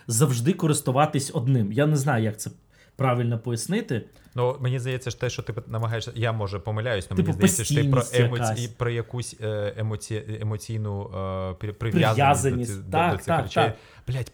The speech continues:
Speaker 2: тому що, з-, з-, звісно, в нас з'явилась, у,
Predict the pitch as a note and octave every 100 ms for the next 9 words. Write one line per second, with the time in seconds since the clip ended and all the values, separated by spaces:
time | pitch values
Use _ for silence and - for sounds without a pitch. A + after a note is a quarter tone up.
0 | - C3 C#3 - A#2 C3+ A2+ B2 G2 A2
1 | F3 D#3+ A2+ G2 G#2 C3 C3 B2 C#3 C#3
2 | B2+ - B2+ A#2 A#2 A#2 A2+ A2+